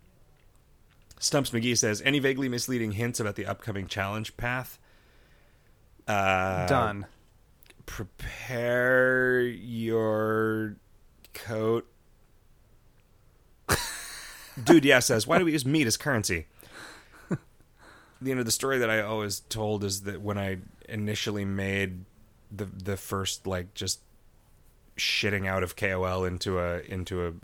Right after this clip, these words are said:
Speaker 1: a game that was actually playable, I drew one sheet of paper full of drawings, and when it came time to add currency, I realized I hadn't drawn any gold coins or bags of money or anything, but I had, like, a steak.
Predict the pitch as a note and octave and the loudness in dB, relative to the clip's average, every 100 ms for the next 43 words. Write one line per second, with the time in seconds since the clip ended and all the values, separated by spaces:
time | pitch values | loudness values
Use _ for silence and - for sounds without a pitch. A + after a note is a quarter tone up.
0 | - F2 E2 F#2 F#2 F2 E2 F2+ F2+ - | -8 -8 -4 -2 -2 -6 -8 -8 -8 -8
1 | F2+ G2 F#2 F2 F2 E2+ F#2 F#2 F2 F2 | -6 -2 0 0 -2 -2 -4 -4 -4 -4
2 | F2+ F2+ F2+ F2+ F2 - F#2 E2+ - F#2 | -4 -4 -6 -6 -8 -8 -8 -8 -8 -8
3 | F2+ G2 G2 F#2+ - - G2 F2+ F2+ F2+ | -6 -4 -4 -6 -8 -4 -2 -2 -4 -4
4 | F2+ G#2+ A2 A2 - - F2+ F2+ F2+ F2 | 0 0 0 -2 -4 -6 -6 -6 -6 -6
5 | E2+ F#2+ F2+ F2+ F2+ F2+ F2 F2 E2+ F2 | -8 -8 -8 -6 -6 -4 -2 -4 -4 -12
6 | - - F#2 F2 E2+ F2 E2 E2 F2 - | -18 -6 -4 -4 -4 -6 -6 -8 -14 -20
7 | - - - F#2+ F2 E2 F2 E2+ E2 E2+ | -20 -20 -18 -10 -8 -6 -6 -8 -6 -6
8 | E2+ E2 E2 D#2 - - - _ _ - | -4 -6 -8 -12 -20 -20 -20 _ _ -20
9 | - E2 E2+ - - E2+ E2+ F2 E2+ D#2+ | -10 -6 -6 -10 -6 -4 -4 -4 -4 -6
10 | D#2+ D#2 E2 E2+ E2 E2 D#2+ E2+ G2 A#2 | -2 -2 -2 -4 -6 -6 -6 -4 -2 -2
11 | A#2 A2+ A2+ A2 G#2+ - A2 A2 F2+ E2 | 0 0 0 -2 -4 -4 -4 -4 -4 -2
12 | E2 E2 E2+ D#2 D#2 - E2 D#2 - | -2 -4 -8 -8 -6 -4 -6 -8 -14